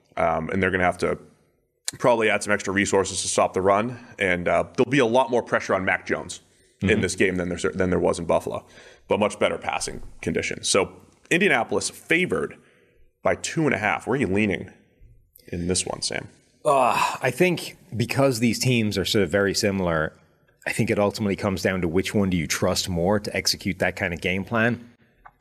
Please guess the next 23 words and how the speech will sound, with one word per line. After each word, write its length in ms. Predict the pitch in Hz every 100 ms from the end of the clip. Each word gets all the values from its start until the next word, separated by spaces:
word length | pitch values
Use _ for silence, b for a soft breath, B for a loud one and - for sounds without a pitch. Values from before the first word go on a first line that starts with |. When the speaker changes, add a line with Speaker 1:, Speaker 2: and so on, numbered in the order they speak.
| - - -
Speaker 2:
And 240 | 101 90 110
even 320 | 117 110 101
though 220 | 101 101
the 80 | 92
Patriots 460 | 98 98 - 95 98
are 40 |
the 80 | 85
team 200 | 101 95
with 100 | 87
the 80 | 76
rookie 260 | 90 90
quarterback, 560 | 78 87 95 98 101 90
and 120 | 80
usually 320 | 82 90 90 82
that 180 | 85
would 120 | 87 90
sway 260 | - 87
you 240 | 98 101 104 B B B B B -
in 120 | 113
that 160 | 107 104
kind 160 | 117 95
of 60 |
decision, 640 | 87 117 107 120 117 -